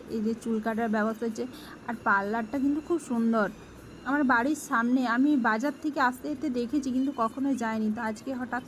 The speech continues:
করে গেলাম। আর এই যে কা-, কাটছে যে, এর হাতের কাজ কিন্তু খুব ভালো, আমার তো খুব ভালো লেগেছে, খুব সুন্দর কেটেছে।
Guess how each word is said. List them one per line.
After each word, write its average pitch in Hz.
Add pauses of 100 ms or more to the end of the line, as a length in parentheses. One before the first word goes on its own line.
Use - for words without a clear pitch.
করে 240
গেলাম। 220 (420)
আর 240 (220)
এই 233
যে 262
কা-, 214 (120)
কাটছে 233
যে, 220 (400)
এর 233
হাতের 220 (100)
কাজ 208
কিন্তু 247
খুব 240
ভালো, 208
আমার 226
তো 294
খুব 285
ভালো 220
লেগেছে, 208
খুব 320
সুন্দর 269
কেটেছে। 208